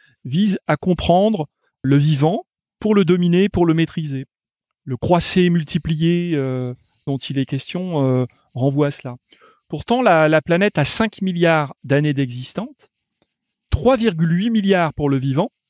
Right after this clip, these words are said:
et nous avons, euh, dix millions de formes de vie au moins qui coexistent. Et nous, on se prend, euh, pour étant une forme de vie supérieure à, à toutes les autres.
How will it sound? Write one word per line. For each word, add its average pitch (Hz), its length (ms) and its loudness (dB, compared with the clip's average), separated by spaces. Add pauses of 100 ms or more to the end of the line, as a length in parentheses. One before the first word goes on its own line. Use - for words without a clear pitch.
(180)
et 185 140 4
nous 180 180 2
avons, 202 480 0
euh, 151 80 2
dix 151 280 -4
millions 214 340 2
de 180 100 2
formes 185 380 0
de 147 100 0
vie 151 280 -2
au 160 120 4
moins 165 380 0 (440)
qui 160 140 -12
coexistent. 143 580 0 (140)
Et 160 100 2
nous, 220 180 2
on 226 80 -2
se - 160 0
prend, 208 640 -2
euh, 147 80 2 (420)
pour 160 180 0
étant 202 200 0
une 180 100 -2
forme 165 220 0
de 160 80 2
vie 160 140 -2
supérieure 175 540 0
à, 160 260 0
à 156 140 0
toutes - 220 -12
les 151 160 0
autres. 127 220 -10